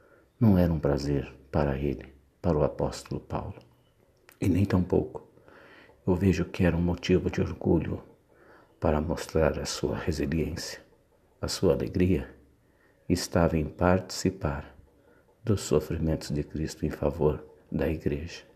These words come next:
Ele escreve também em Filipenses, no capítulo três, do verso dez e onze, após declarar que abriu mão de suas credenciais anteriores, ele volta a expressar o mesmo conceito.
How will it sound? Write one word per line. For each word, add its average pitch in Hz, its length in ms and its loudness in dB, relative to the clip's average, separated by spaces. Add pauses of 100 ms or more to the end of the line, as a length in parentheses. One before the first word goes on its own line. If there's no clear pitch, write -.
(1000)
Ele 95 160 6
escreve 120 400 6
também 98 320 6
em 95 40 2
Filipenses, 80 800 2
no 69 140 0
capítulo - 480 -4
três, 80 460 4
do 78 100 0
verso 78 380 -2
dez 76 280 2
e 73 80 -4
onze, 90 420 -2 (600)
após 90 300 2
declarar 82 560 2
que - 140 2
abriu 80 240 2
mão 87 260 2
de 78 140 0
suas - 280 -2
credenciais 76 800 0
anteriores, 76 800 0 (960)
ele 78 160 0
volta 85 300 4
a 76 60 4
expressar 71 520 2
o 69 60 -2
mesmo 73 300 -4
conceito. 73 680 -6